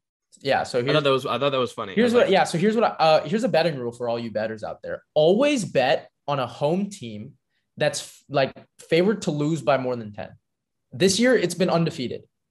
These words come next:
Speaker 2: Really?
Speaker 1: Jags, yeah, Jags, Jets.
Speaker 2: Texans.
Speaker 1: Yeah, if they are favored by, to lose by, and it's at home, at home, do it.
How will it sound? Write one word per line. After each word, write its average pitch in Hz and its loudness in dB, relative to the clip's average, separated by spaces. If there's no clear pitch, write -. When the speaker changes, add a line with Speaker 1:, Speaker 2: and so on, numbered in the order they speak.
Speaker 2:
Really? 113 -2
Speaker 1:
Jags, 147 2
yeah, 127 0
Jags, 131 -2
Jets. 131 -6
Speaker 2:
Texans. 127 -10
Speaker 1:
Yeah, 113 -6
if 139 -8
they 160 2
are 202 2
favored 156 -2
by, 139 2
to - -14
lose 135 -8
by, 127 0
and 147 0
it's 151 0
at 170 4
home, 135 -2
at 117 -6
home, 113 -6
do 104 -12
it. - -16